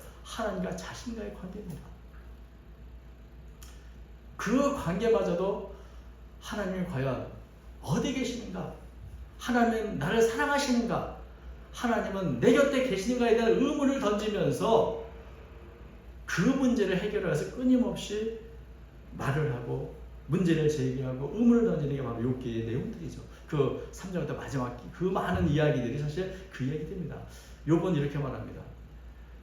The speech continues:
욥기서 이십삼 장 팔 절. "그런데 내가 앞으로 가도 그가 계시지 않고 뒤로 가도 보이지 않냐며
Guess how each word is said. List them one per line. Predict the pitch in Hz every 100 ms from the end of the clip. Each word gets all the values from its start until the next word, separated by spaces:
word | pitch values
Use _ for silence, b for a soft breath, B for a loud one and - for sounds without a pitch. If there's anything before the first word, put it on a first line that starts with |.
| -
욥기서 | 120 120 123
이십삼 | 113 110 - 120 110 123
장 | 117 113
팔 | -
절. | - 139
"그런데 | 139 151 151 160 175 170 B B B -
내가 | 120 117 120
앞으로 | 110 - 127 113
가도 | 104 -
그가 | - 104 98
계시지 | 95 - - -
않고 | 85 87 - - - - -
뒤로 | - 135 143
가도 | 131 135
보이지 | - 117 113 -
않냐며 | -